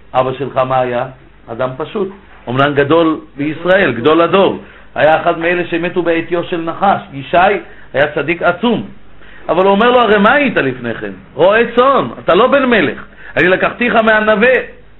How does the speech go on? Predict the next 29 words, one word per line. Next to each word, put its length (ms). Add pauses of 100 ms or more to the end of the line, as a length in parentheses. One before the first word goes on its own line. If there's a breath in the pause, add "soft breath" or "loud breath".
(140)
דבר 380
אחד. 140 (140)
דבר 260
שני, 220
אומר 200
לו, 140
"גם 240
היום 760 (380)
אתה 160
עדיין 380
נגיד 420
עליהם, 500 (480 loud breath)
כיוון 280
שהמלכות 560
עדיין 300
לא 100
הובטחה 540
לך 200
לדור 420
דורים. 320 (420 loud breath)
היא 80
לא 80
הובטחה 380
לך 460
לנצח." 500 (180)
זה 60
רק 200
נראה 260
בהמשך 500